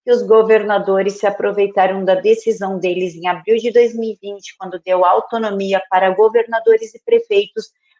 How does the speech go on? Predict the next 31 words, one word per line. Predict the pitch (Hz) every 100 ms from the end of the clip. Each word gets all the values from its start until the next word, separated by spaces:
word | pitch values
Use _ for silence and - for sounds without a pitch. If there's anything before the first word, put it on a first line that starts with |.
| -
agirem | 214 208 196 214 208 208
da | 196 202
forma | 196 196 190
que | - 185
bem | 208 247
entender | 269 262 233 214
durante | 208 220 208 208
a | 214
pandemia | 208 208 208 214 233 233 - _ -
e | 233
nos | 233 233 196
impediram | 226 - 220 - 185 180 190
de | - 202
frequentar | - 196 196 180 - 165 170 - _ _
igrejas | 226 214 165 180 180 185 185 - _ -
e | 208 208 -
templos. | 190 175 - 156 - _ _
Ou | - 175
seja, | - - 202 190 170
se | 165 190
meteram | 190 180 - 185 196 208 208 _ -
até | 214 208 214 208
no | 214 214
nosso | 202 208 247 247
direito | 202 220 214 220 220 220 -
constitucional | 226 254 269 - - 247 - 240 196 202 202 - _ _ _
de | 180 226
exercer | 214 208 214 - 214 202
a | 196
nossa | 196 190 202
fé. | 196 - 160 160